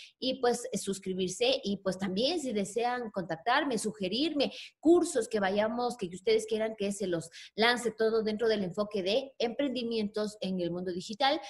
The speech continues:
pues, eh, recordar que teníamos ya, eh, dieciocho cursos, pues vamos a lanzar nuevamente y de aquí en adelante vamos a seguir trabajando con contenido, hacer este prelanzamiento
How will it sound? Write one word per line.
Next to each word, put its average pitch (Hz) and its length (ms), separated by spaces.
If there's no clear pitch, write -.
pues, 233 380
eh, 214 180
recordar 180 400
que 170 160
teníamos 175 440
ya, 180 280
eh, 165 160
dieciocho 156 420
cursos, 220 380
pues 175 240
vamos 170 460
a 165 100
lanzar 160 500
nuevamente 170 480
y 170 40
de 160 180
aquí 175 200
en 170 120
adelante 165 380
vamos 160 240
a 156 40
seguir 156 300
trabajando 202 480
con 180 140
contenido, 170 540
hacer 180 240
este 165 320
prelanzamiento 180 800